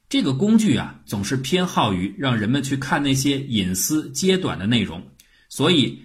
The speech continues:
你会很高兴地把它命名为八卦。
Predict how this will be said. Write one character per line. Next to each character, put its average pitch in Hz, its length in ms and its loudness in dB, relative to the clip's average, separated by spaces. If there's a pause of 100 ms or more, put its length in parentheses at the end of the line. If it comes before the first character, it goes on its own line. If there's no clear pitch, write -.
你 98 120 -4
会 120 120 0
很 92 240 -2
高 123 220 0
兴 131 220 2
地 - 100 -8 (140)
把 76 100 -8
它 95 140 -8
命 143 200 0
名 101 220 2
为 92 160 -2 (240)
八 147 180 4
卦。 - 360 -6